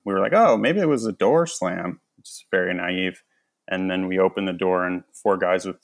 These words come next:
guns and clubs and machetes ran in, and they dragged our guide in, and they had hit him in the shins, and he was bleeding and tied up in his underwear. And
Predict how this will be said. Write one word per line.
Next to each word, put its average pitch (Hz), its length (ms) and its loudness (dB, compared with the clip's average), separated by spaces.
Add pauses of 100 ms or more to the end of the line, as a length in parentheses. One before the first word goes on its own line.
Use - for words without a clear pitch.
guns 95 260 -2
and 92 240 -8 (320)
clubs 98 400 -2
and 92 140 -4
machetes 95 720 -2 (380)
ran 107 320 -4
in, 107 120 0
and 101 160 0
they 95 60 -4
dragged 101 360 0
our 87 140 -4
guide 98 360 2
in, 95 200 -2
and 92 120 -2
they 95 80 -2
had 92 140 -2
hit 101 160 0
him 98 120 0
in 92 100 -2
the 92 60 -6
shins, 98 480 -2
and 92 100 -6
he 92 80 -6
was 87 100 -12
bleeding 98 560 0
and 90 180 -6 (420)
tied 104 200 4
up 98 160 2
in 95 60 -2
his 90 140 -6
underwear. 92 600 2
And 90 180 -4